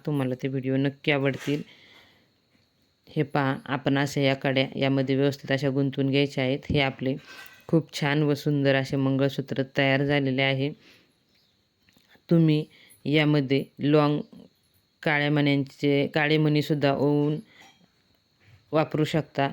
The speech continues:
खूप छान असे मी इथे डेली यूजसाठी मंगळसूत्र तयार करून दाखवलेलं आहे. कमी वेळामध्ये व कमी खर्चामध्ये घरच्या घरी आपण विकत आणतो त्याच पद्धतीने घरच्या घरी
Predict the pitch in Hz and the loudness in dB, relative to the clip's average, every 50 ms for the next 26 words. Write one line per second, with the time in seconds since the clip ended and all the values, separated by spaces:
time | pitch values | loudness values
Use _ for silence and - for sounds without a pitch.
0 | - _ _ _ _ _ _ _ _ _ _ _ _ _ _ _ _ _ _ - | -6 _ _ _ _ _ _ _ _ _ _ _ _ _ _ _ _ _ _ -2
1 | - 160 156 - - - 165 151 147 147 147 151 - - 139 147 165 - _ _ | -2 -2 -2 -2 -4 -2 0 0 0 0 0 -2 -4 -6 -8 -8 -8 -14 _ _
2 | _ _ - 147 143 147 147 151 - 139 135 143 143 135 143 147 147 143 - 143 | _ _ -6 -2 -2 -2 -2 0 -2 -2 2 2 0 2 2 0 -2 0 -2 -2
3 | 135 - 143 135 135 135 135 135 135 156 131 - 131 139 - 147 139 135 135 143 | -2 0 0 0 2 2 2 0 0 -2 -4 -2 -2 0 0 0 0 0 0 0
4 | - 143 135 139 139 139 135 139 143 139 151 135 135 135 135 143 139 123 135 135 | 0 0 0 0 0 0 0 0 -2 -2 -2 -2 0 0 0 0 0 -2 -4 -6
5 | 135 - 156 147 147 143 143 139 139 135 135 135 139 139 131 127 139 131 139 139 | -4 -2 0 2 2 2 2 4 4 2 2 2 0 0 0 0 -2 -2 -2 -4
6 | - - 147 143 143 135 143 139 135 - 135 131 131 131 127 135 139 151 - - | -2 0 0 0 0 -2 -2 -6 -6 -4 -4 -4 -4 -4 -4 -4 -6 -6 -8 -14
7 | - - - - _ - - 151 143 135 - - 151 135 139 139 135 139 139 - | -20 -20 -20 -20 _ -4 -2 -2 -2 -2 0 -2 0 2 2 0 0 0 -2 -2
8 | - 135 - - 139 143 143 143 135 147 143 135 147 147 147 131 - 135 131 - | -4 -4 -2 0 0 0 0 0 0 0 -2 0 0 -2 -2 -2 -4 -4 -4 -2
9 | 143 139 135 - - 151 147 135 147 135 139 135 131 131 127 143 139 135 - 151 | -2 -4 -4 -4 -4 -4 -2 0 0 0 0 0 0 0 0 0 -2 -2 -2 -4
10 | 135 131 135 131 | -4 -2 -2 -4